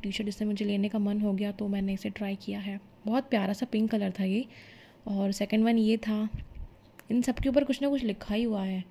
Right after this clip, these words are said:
पहले Zudio की टी शर्ट्स में और अभी के Zudio की टी शर्ट्स में बहुत फ़र्क आ गया है भाई।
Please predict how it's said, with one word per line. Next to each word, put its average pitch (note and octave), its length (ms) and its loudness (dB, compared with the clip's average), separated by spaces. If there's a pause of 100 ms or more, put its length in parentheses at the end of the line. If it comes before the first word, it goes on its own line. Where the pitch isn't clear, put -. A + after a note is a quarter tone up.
(480)
पहले A3 260 6
Zudio B3+ 260 6
की C4+ 60 4
टी B3 140 6
शर्ट्स B3 260 2
में B3+ 80 0
और A3+ 60 4
अभी G#3 140 2
के A3 120 0
Zudio A3 320 2
की A#3+ 60 2
टी A3 120 0
शर्ट्स A3 180 -2
में G#3+ 120 2
बहुत F#3+ 360 0
फ़र्क G3+ 320 0
आ G3 100 0
गया G3 160 -2
है G3 60 -2
भाई। G3 480 -2